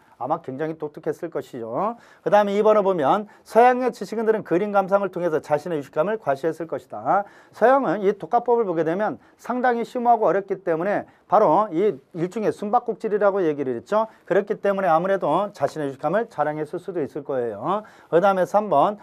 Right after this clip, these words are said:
우리나라와 중국은 같은 소재를 대상으로 그림 그린 것이 꽤 많았을 것이다. 우리의 독학법은 중국의 영향을 받았다라고 얘기를 했죠. 그러므로 비슷한 유형의 그림이 있었을 거예요. 그 다음에 사 번을 보면 동양에 비해서 서양의 그림 그리기를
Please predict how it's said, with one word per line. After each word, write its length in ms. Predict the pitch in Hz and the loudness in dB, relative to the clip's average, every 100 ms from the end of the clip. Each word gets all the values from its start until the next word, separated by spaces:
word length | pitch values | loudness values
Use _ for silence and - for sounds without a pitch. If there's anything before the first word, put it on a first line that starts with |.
| - | -10
우리나라와 500 | - 170 226 247 247 | -2 2 4 4 2
중국은 460 | 233 202 208 208 165 | 0 -4 -2 0 0
같은 340 | - 147 220 | -2 -4 -4
소재를 380 | 214 214 220 214 | -2 2 4 4
대상으로 460 | 190 165 185 190 175 | 4 2 2 2 0
그림 260 | 160 175 | 0 -2
그린 160 | 170 165 | -2 -2
것이 300 | 151 143 143 | -4 -6 -4
꽤 240 | 196 214 | 2 2
많았을 420 | 220 131 156 156 156 | 0 -4 -4 -6 -8
것이다. 480 | 147 - 123 170 196 - - | -8 -6 -2 0 -2 -8 -12
우리의 300 | 151 208 - | 0 0 0
독학법은 520 | - 190 185 156 127 | -2 -2 0 -2 -4
중국의 540 | - 151 151 214 185 | -6 -6 2 2 2
영향을 400 | 135 147 185 170 | 0 0 0 -2
받았다라고 640 | 131 135 165 185 185 180 156 | -4 -4 -2 0 0 2 0
얘기를 260 | 135 117 | -2 -6
했죠. 300 | 107 - 202 202 _ - | -10 0 0 0 _ -4
그러므로 500 | 180 240 196 160 202 - _ | 0 2 2 2 0 -8 _
비슷한 420 | 190 190 233 233 | -10 -6 -2 -2
유형의 280 | 208 214 220 | -2 -4 -4
그림이 300 | - 180 190 | -4 -4 -4
있었을 380 | 123 156 160 143 | -6 -6 -8 -8
거예요. 540 | 127 113 120 196 233 - - | -8 -6 -2 -2 -2 -10 -8
그 100 | 175 | 4
다음에 260 | 208 208 196 | 4 4 4
사 180 | 208 | 6
번을 220 | 220 214 165 | 6 6 2
보면 340 | 127 170 214 - - - | 0 0 -2 -4 -20 0
동양에 440 | 170 226 247 254 | 2 4 4 4
비해서 380 | 214 180 175 214 | 4 4 4 2
서양의 480 | - 226 233 226 156 | 2 4 4 4 -2
그림 260 | 170 202 | -2 -2
그리기를 520 | 190 143 131 180 170 | 0 0 0 2 0